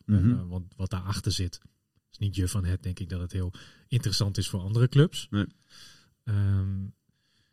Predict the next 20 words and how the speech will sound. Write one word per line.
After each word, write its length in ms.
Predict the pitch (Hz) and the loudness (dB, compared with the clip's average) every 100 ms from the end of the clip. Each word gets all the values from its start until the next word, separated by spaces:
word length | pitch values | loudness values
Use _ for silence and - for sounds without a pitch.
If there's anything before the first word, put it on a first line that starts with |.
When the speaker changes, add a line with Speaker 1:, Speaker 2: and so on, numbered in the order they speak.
| _ - | _ 0
Speaker 2:
maar 120 | 143 | 2
ja, 60 | |
goed, 180 | 131 151 | 4 2
misschien 240 | 143 - 143 | 2 2 4
kan 100 | 147 | 4
je 60 | |
wat 100 | 131 | 6
huren. 320 | 135 175 139 - _ _ _ _ _ _ | 6 6 4 0 _ _ _ _ _ _
Eh, 140 | 120 | -2
Speaker 1:
Ja. 200 | 110 107 | -2 0
Speaker 2:
en, 180 | 117 110 110 | 2 2 2
en 80 | 107 | -2
een 60 | |
goede 180 | 123 127 | 2 4
constructie 420 | 127 - 131 127 | 4 2 2 2
afspreken 420 | 113 - 113 110 | 0 4 2 4
met 80 | 107 | 0
een 60 | 107 | -2
bepaalde 340 | 104 107 104 | 0 2 2
club. 320 | - 98 - | 2 0 -2